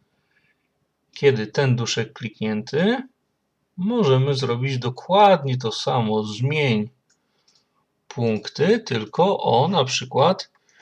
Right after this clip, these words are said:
minus trzy. I w tym momencie będzie to taki punkt karny, czyli będzie nam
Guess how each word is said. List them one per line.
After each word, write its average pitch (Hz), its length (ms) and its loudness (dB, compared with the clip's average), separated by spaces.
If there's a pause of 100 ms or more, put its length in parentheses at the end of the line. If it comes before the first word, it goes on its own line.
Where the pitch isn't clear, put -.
(300)
minus 196 680 4
trzy. - 480 2 (500)
I - 80 -14
w - 60 -10
tym 233 180 4
momencie 190 720 4 (180)
będzie 247 360 4
to 190 120 0
taki 135 440 -2 (120)
punkt 151 320 -2
karny, 139 380 6
czyli 110 240 -4
będzie 123 320 2
nam 123 340 2